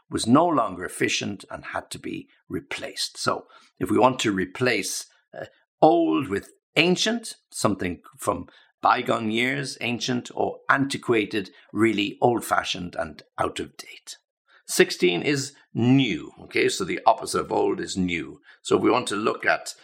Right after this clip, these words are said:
a very basic sentence for new, that's a new gadget, that's a new dress, that's a new car, whatever it might be. And if we're looking for two, uh,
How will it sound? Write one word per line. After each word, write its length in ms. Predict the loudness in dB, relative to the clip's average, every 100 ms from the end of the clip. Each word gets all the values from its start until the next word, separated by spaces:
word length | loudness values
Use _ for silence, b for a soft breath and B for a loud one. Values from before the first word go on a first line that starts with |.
| b
a 40 | 0
very 260 | 2 4
basic 640 | 0 -2 0 0 -2 -4 -4
sentence 600 | -2 -2 -2 -2 -2 -2
for 320 | -4 -4 -6 b b _
new, 560 | 2 6 6 4 -2 B B B _ _ _ 2
that's 280 | 2 2 0
a 60 |
new 320 | 2 2 0
gadget, 680 | 0 2 2 0 -2 -2 -6 _
that's 260 | -2 -2 -4
a 60 |
new 240 | -4 -4 -6
dress, 640 | 0 2 4 2 -4 -6
that's 260 | -6 -6 -10
a 60 |
new 180 | -10 -12
car, 420 | -6 2 4 4
whatever 280 | -2 -4 -6
it 80 | -6
might 220 | -10 2
be. 260 | 4 4 B B B
And 100 | 0
if 80 | 2
we're 80 | 2
looking 240 | 0 -4
for 140 | -8 -8
two, 440 | 0 4 4 2 B B B
uh, 140 | 2